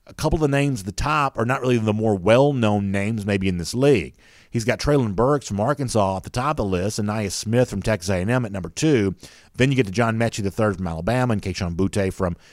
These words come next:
L S U coming up after that. I mean, I, I think it's interesting to have someone other than Metchie at the top, just given the fact that the Alabama receivers in recent years have been so good, and there's been so much buzz about Metchie being the next in that line.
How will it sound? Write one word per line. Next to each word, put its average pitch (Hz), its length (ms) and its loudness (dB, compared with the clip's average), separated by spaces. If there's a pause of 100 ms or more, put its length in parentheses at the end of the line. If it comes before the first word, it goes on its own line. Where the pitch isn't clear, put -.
(120)
L 101 160 0
S 95 180 -4
U 123 140 4
coming 107 300 -2
up 95 80 -4
after 95 260 -6
that. 104 400 -2 (340)
I 101 60 -8
mean, 120 300 0 (400)
I, 131 180 -2
I 131 60 -2
think 180 200 0
it's 160 200 0
interesting 151 480 -2
to 123 80 2
have 123 400 0
someone 139 640 0
other 113 240 2
than 123 280 0
Metchie 101 360 -2
at 123 80 -2
the 92 80 -8
top, 107 360 -2
just 117 180 -6
given 113 180 0
the 110 60 -4
fact 113 360 -2
that 92 200 0 (280)
the 101 80 0
Alabama 120 320 4
receivers 117 480 0
in 98 60 -2
recent 110 240 -2
years 104 160 -4
have 95 120 -4
been 87 120 -6
so 110 340 0
good, 120 320 4
and 120 80 -2
there's 90 140 -2
been 95 120 -4
so 113 140 -4
much 107 180 -4
buzz 107 280 2
about 95 200 -4
Metchie 98 400 -6
being 110 200 -2
the 90 80 -2
next 92 400 -6
in 110 160 -6
that 92 200 -6
line. 104 600 -6